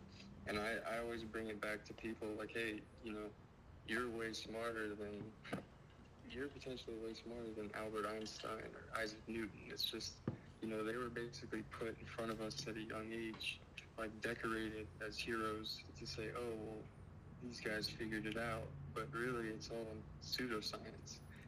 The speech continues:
And it's just like, there to basically put us in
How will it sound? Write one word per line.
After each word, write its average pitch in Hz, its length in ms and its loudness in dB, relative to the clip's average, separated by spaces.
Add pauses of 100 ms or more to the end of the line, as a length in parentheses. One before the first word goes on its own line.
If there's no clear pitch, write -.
(140)
And 107 120 6
it's 107 180 4
just 113 220 0
like, 107 160 0 (520)
there 110 200 4
to 107 140 0 (200)
basically 113 560 0 (140)
put 113 100 2
us 110 260 0
in 107 180 0